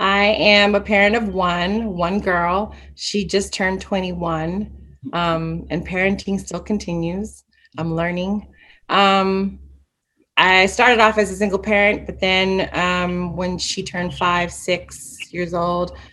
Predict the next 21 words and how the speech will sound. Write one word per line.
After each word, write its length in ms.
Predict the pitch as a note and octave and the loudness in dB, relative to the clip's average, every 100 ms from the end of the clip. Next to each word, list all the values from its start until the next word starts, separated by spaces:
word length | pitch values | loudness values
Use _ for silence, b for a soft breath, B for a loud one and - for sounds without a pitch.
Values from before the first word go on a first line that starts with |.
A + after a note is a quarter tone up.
| b _ | b _
um, 520 | - E3 E3 E3 D#3+ | -2 0 0 0 -2
I, 300 | F#3 F#3+ F#3+ F#3+ - - - - - D3+ E3+ | -6 -8 -8 -8 -10 -12 -14 -14 -14 -14 -14
my 240 | F3 D#3 D3+ | -12 -10 -10
partner, 520 | D3+ G3 - D#3+ E3 | -4 -2 0 2 2
Mike, 500 | D#3+ D#3+ D#3 - - _ _ | 4 2 2 -2 -16 _ _
um, 560 | C#3 D3+ C#3+ C#3+ C#3+ - - _ | -2 0 0 -4 -6 -10 -20 _
since 480 | - - E3+ - - _ _ | -6 0 0 -2 -12 _ _
she 180 | - D#3 | -12 -8
was 160 | D#3+ | -6
six 240 | - - - | -6 -6 -4
years 160 | D#3+ | 0
old, 320 | D3 D3+ D3 C#3+ | 2 4 2 0
and 500 | C#3 D3+ C#3+ C3+ - - - | 0 2 2 -2 -8 -18 -18
she 500 | - - - D#3+ D#3+ E3+ | -8 -6 -4 -4 -4 -4
ha-, 360 | F3+ D3 C#3 | 0 2 0
he 240 | D#3 A3+ B3+ | -4 -2 2
has 180 | G#3 | 2
done 200 | D#3+ D#3+ | 4 2
a 40 | D3 | 2
better 240 | C#3+ C3+ | 2 0
job 440 | C3 C3+ C3+ C3+ | 0 0 2 2